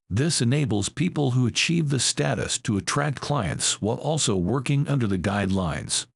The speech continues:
rules, and regulations of the regulatory authorities set up for their particular industry. The professionals are able to use their status to offer valid services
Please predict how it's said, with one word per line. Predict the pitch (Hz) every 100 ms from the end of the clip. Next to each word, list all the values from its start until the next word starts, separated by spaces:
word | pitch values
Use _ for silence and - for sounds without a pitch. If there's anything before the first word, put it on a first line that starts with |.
| -
rules, | 120 165 160 143 - -
and | 107 90
regulations | 131 131 123 127 120 117 98 87
of | 90
the | 92
regulatory | 85 127 160 160 135 - 135 123 98
authorities | 87 - 139 127 101 95
set | - 143 143
up | -
for | -
their | 90 98
particular | 87 107 - 156 143 127 120
industry. | 117 95 - 185 120 - - _ _ _
The | 123
professionals | 127 120 185 165 131 87 - -
are | 110 117
able | 143 123
to | 117
use | 104 143 147
their | 123 104
status | - - 139 139 -
to | - 104
offer | 117 127 139
valid | 95 123 139 127
services | - 147 131 95 - - -